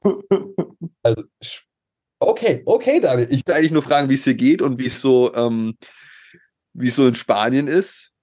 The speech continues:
Speaker 2: Ja, aber fang, fang mal an. Fang mal, ich lass dich mal reden. Erzähl doch mal Spanien, dreißig Grad, schön am Meer,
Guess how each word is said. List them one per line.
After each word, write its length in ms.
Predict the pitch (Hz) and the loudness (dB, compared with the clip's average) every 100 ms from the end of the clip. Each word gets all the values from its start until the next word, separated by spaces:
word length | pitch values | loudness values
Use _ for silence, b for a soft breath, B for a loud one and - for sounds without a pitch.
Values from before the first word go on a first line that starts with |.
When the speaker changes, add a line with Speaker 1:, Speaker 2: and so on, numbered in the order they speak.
| _ _ - | _ _ -10
Speaker 2:
Ja, 360 | 110 120 156 151 | -4 -4 -4 -4
aber 340 | 120 131 127 - _ _ _ _ _ - | 0 2 0 -4 _ _ _ _ _ -2
fang, 180 | 185 | -2
fang 140 | 196 208 | -2 -4
mal 80 | 143 | -4
an. 240 | 120 117 | -8 -10
Fang 140 | 160 170 | -6 -6
mal, 140 | 104 | -4
ich 80 | - | -6
lass 100 | 156 | -6
dich 100 | - | -6
mal 100 | 139 | -4
reden. 200 | 123 113 | -4 -4
Erzähl 200 | 131 196 | -4 -2
doch 80 | 190 | 2
mal 160 | 175 165 | 0 0
Spanien, 640 | - 156 165 165 165 160 | 0 0 0 -2 -2 -4
dreißig 380 | 151 151 156 147 | 0 0 -2 -6
Grad, 340 | 143 151 143 | -2 0 0
schön 160 | 160 156 | -2 -2
am 160 | 151 | -2
Meer, 340 | 147 151 165 | 0 2 2